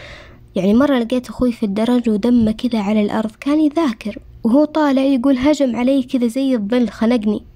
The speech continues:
بس كنت أسمع، يعني، قرع رجوله في الدرج، ورحت أتأكد أفكرها واحدة منكم.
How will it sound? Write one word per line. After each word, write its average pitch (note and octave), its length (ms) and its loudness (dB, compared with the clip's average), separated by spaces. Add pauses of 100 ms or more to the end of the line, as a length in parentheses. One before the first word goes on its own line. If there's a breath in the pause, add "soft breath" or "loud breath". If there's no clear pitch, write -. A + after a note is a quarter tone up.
بس A#3+ 140 -6
كنت D4 260 0
أسمع، B3+ 340 -4
يعني، A#3+ 400 0 (140)
قرع B3+ 260 0
رجوله A3+ 460 0
في G#3 100 -8
الدرج، B3 420 0 (460 loud breath)
ورحت D4 300 -2
أتأكد E4+ 420 -2
أفكرها D#4+ 460 0
واحدة F4 280 0
منكم. A#3+ 440 -2